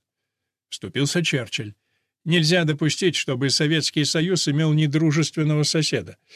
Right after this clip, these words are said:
Я поддерживаю требования России не потому, что она сильна, но потому, что она права».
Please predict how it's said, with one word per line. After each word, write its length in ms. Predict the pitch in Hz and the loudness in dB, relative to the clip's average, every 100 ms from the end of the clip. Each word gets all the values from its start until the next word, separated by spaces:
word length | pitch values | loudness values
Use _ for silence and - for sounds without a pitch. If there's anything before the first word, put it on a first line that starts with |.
| - - | -20 -6
Я 160 | 135 190 | -2 0
поддерживаю 580 | 208 196 196 147 156 143 | 0 2 2 4 2 2
требования 460 | 165 156 143 147 | 0 0 0 2
России 440 | 147 143 175 156 143 | 2 0 0 2 2
не 140 | 147 | 0
потому, 340 | 147 147 175 | -2 -2 -2
что 200 | 185 - | -2 -2
она 180 | 131 131 | -2 -2
сильна, 460 | 117 139 127 113 98 _ _ | -2 -2 -4 -6 -8 _ _
но 160 | 151 170 | 2 2
потому, 320 | 165 170 165 | 2 2 2
что 160 | - 160 | 2 0
она 180 | 151 | 0
права». 360 | 135 143 117 85 | 0 -4 -4 -8